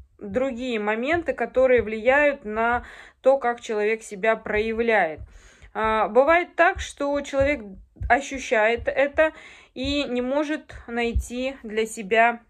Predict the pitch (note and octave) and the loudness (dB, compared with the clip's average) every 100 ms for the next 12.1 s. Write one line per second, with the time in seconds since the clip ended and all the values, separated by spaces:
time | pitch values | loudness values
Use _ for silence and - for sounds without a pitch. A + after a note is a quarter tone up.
0 | _ G#3 G#3 G#3 G#3 G3+ B3 B3 A3 G3+ | _ -8 -4 -4 -4 2 2 4 -4 -4
1 | A3+ A3+ A3+ G3 F3+ G3 B3 C#4 C#4 A#3 | -12 -10 -6 -6 -6 -6 -6 -2 -2 -2
2 | - A#3+ D4+ D4+ A3+ G3+ A3+ A3+ G#3 G#3+ | -6 -12 -8 -4 -4 -2 0 -2 -2 -8
3 | G#3+ C4 A#3 G#3+ G#3 G#3 G3 A#3 C#4 D4 | -4 -4 -2 0 2 2 0 -8 -8 -10
4 | - - - - _ - A#3+ A#3+ A#3+ A#3 | -14 -20 -20 -20 _ -8 -6 -4 -2 -2
5 | A#3 A3 A#3 C4 B3+ B3+ A#3+ B3 B3 A#3 | -4 -6 -8 -4 -2 -2 2 4 4 4
6 | A3+ G#3+ A3 A3 A3+ A3 A3+ G#3+ G#3+ A#3 | -2 -2 -4 -2 -2 -2 -4 -4 -6 -6
7 | A3 A3 G#3 A3+ A#3+ A#3+ B3+ B3 B3 A3 | -8 -6 -6 -6 -6 -6 -6 -4 -8 -12
8 | - G#3 G#3 G3 G3+ G#3+ D4+ D#4 B3+ A3+ | -6 -4 -4 -6 -8 -2 -2 -2 -2 -2
9 | G#3+ G#3+ G#3 G3+ G#3 B3+ D4+ C4+ A#3+ A#3 | -4 -8 -6 -4 2 2 2 -4 -8 -6
10 | - A#3 A#3+ D#4+ D#4 D4+ C4 C4+ C4 G3+ | -4 -4 -4 -6 -6 -8 0 0 0 -6
11 | G#3+ G#3+ B3 A3+ A3 G#3+ A3 G#3+ A3 F#3 | -10 -8 -8 -6 -6 -4 -6 -6 -6 -6
12 | F3 | -6